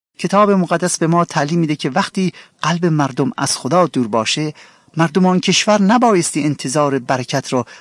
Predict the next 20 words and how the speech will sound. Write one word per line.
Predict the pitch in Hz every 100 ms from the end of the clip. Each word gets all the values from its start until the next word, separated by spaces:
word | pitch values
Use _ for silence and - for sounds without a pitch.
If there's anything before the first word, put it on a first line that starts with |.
| -
از | 131
جانب | 113 123 120
خدا | - 110 107
داشته | 110 101 -
باشند. | - 104 - 98 _ _ - - _
و | 151
واقعیت | 160 165 170 156 196 202
اینه | 208
که | 196 202
دوست | 196 -
عزیز | 185 175 180 -
این | 208 208 190 165 _ -
کلام | - 160 175 180 156 - _
به | 151
زندگی | 156 143 156 143 131 220
شخصی | - 160 - - 147
ما | 143 139
نیز | 139 127 - _ _
تطبیق | 131 - - 180 -
می‌کنه. | 113 - 101 101